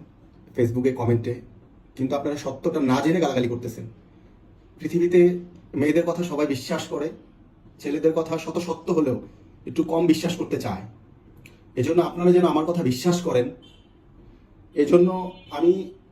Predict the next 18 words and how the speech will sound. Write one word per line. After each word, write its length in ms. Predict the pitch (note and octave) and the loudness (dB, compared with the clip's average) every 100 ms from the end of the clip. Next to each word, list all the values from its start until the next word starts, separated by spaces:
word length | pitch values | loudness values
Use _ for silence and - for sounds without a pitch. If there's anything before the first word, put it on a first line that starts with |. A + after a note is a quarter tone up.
| - | -2
নিরুপায় 500 | C3+ F3+ F#3+ G3 G3+ | 6 6 6 2 -2
এবং 220 | E3 E3+ | -6 -6
অসহায় 400 | D3+ - G3+ F#3 | -6 -2 0 0
হয়ে, 300 | C3+ A2 A2 - - _ - - | 0 -4 -6 -16 -20 _ -20 -16
এই 100 | B2+ | -8
যে 60 | D3+ | -4
দেখেন 260 | D#3 F3+ | -2 0
আমার 140 | E3 D3 | -2 -4
সামনে 420 | - D#3 D3 E3 - - - - - - - - - - - - _ - | -8 -4 -2 -2 -4 -14 -20 -20 -20 -20 -20 -20 -20 -20 -20 -20 _ -6
আল্লাহর 260 | C#3+ F3 F3+ | 2 4 6
পবিত্র 320 | F#3 G#3 G#3 | 4 4 2
কোরআনটা 360 | F#3 F#3+ G3+ G3 | 4 4 4 0
আছে, 280 | F#3+ G#3 A3+ - _ _ - | 0 -2 -2 -14 _ _ -6
এবং 200 | D3 E3+ | -2 0
আল্লাহর 260 | E3+ F#3 F3+ | 2 2 4
পবিত্র 300 | F3+ F#3+ G3+ | 4 4 2
কোরআনের 380 | F3 F3 G3 G3 | 4 4 4 2
মধ্যে 400 | E3 B2+ A#2 | 0 -2 -4